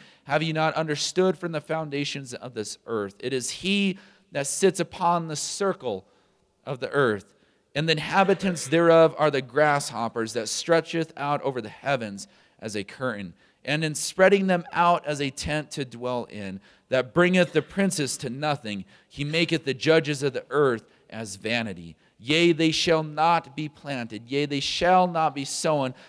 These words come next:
Yea, their stock shall not take root in the earth, and he shall also blow upon them. And they shall wither,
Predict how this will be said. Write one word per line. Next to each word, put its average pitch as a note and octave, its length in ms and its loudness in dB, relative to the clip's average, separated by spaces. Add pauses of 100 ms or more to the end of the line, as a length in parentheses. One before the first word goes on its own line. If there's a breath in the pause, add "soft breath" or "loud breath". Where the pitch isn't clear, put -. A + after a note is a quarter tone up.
(120)
Yea, D#3+ 240 4
their D3+ 140 2
stock E3+ 520 2
shall D3+ 240 0
not D#3 440 2
take D3 320 -4
root D3+ 300 4
in C3 120 -12
the B2 140 -14
earth, A2 280 -4
and G2+ 120 -12
he A2+ 140 -10
shall B2+ 500 0 (260 loud breath)
also A#2+ 440 0
blow A2+ 320 0
upon G2+ 420 -8
them. G2 300 -10 (260 soft breath)
And A2+ 160 -10
they A#2 100 0
shall A2+ 300 -2
wither, C3+ 480 0